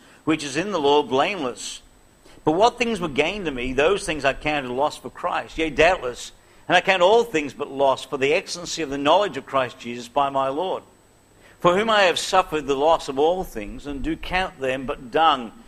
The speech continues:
that I may win Christ, and be found in him, not having mine own righteousness, which is of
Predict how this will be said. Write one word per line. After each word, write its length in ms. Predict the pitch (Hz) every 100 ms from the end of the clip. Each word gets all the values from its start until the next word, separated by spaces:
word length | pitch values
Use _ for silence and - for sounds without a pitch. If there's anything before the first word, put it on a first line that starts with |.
| - -
that 120 | 135
I 120 | 139 135
may 220 | 139 143
win 240 | 123 131
Christ, 640 | 127 156 147 117 - - - _ _ _ _ _ _
and 100 | 104
be 100 | 123
found 300 | 120 139 143
in 100 | 127
him, 260 | 110 143 151
not 160 | 123
having 260 | 123 131 135
mine 240 | 131 127 123
own 220 | 160 160
righteousness, 680 | 123 120 - - 120 127 -
which 200 | 127 -
is 120 | 107
of 300 | 135 143